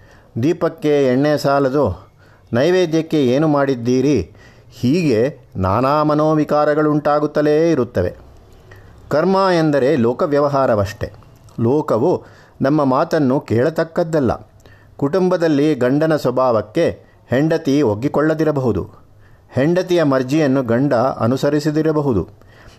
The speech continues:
ಇಬ್ಬರ ಮಾತನ್ನು ಮಕ್ಕಳು ಮನ್ನಿಸದಿರಬಹುದು. ಮುದುಕರಿಗೆ ಎಲ್ಲರಲ್ಲೂ ಅಸಹನೆ. ಧಣಿಗೆ ಜೀತದವನ ಕಷ್ಟ ಬೇಕಿಲ್ಲ, ಜೀತಗಾರನಿಗೆ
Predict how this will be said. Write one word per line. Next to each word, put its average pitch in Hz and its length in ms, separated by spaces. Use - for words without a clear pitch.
ಇಬ್ಬರ 156 320
ಮಾತನ್ನು 156 580
ಮಕ್ಕಳು 139 540
ಮನ್ನಿಸದಿರಬಹುದು. 143 1000
ಮುದುಕರಿಗೆ 135 720
ಎಲ್ಲರಲ್ಲೂ 156 720
ಅಸಹನೆ. 127 500
ಧಣಿಗೆ 123 720
ಜೀತದವನ 147 580
ಕಷ್ಟ 135 300
ಬೇಕಿಲ್ಲ, 165 600
ಜೀತಗಾರನಿಗೆ 135 1120